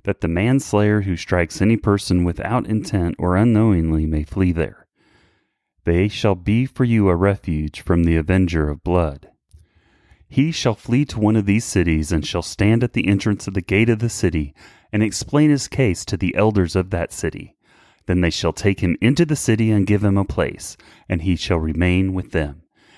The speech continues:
And if the avenger of blood pursues him, they shall not give up the manslayer into his hand, because he struck his neighbor unknowingly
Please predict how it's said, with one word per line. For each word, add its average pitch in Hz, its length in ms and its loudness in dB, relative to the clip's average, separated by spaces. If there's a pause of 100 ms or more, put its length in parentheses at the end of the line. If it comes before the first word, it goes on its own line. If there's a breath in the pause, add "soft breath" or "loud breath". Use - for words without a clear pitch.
(140 soft breath)
And 90 100 -2
if 90 140 -2
the 85 140 2
avenger 92 500 2
of 87 100 -2
blood 87 260 0
pursues 107 540 0
him, 131 300 2 (340 soft breath)
they 92 80 0
shall 82 220 -2
not 85 260 0
give 110 160 0
up 127 200 0
the 92 60 0
manslayer 85 680 2
into 80 280 -2
his 80 200 -2
hand, 80 420 -6 (380 soft breath)
because - 320 -4
he 80 100 -4
struck - 380 -2
his 117 180 0
neighbor 110 460 2
unknowingly 87 800 2